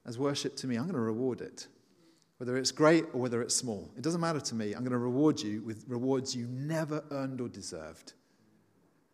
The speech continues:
And that's how Paul closes it off here. He says, "Knowing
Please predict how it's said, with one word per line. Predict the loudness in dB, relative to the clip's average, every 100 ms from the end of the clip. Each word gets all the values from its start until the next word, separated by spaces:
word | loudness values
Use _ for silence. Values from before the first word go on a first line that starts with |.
| _ _ _ _ -6
And | 2
that's | 4
how | 4
Paul | 4 4 2
closes | 4 2 2 -2
it | -2
off | -2 -4 -8
here. | -10 -12 -20 _ _ _ _ -20 -20 _ _ _ _ _ _ _ _ _ _ _ _ 2
He | 6
says, | 6 6
"Knowing | 8 8 8 6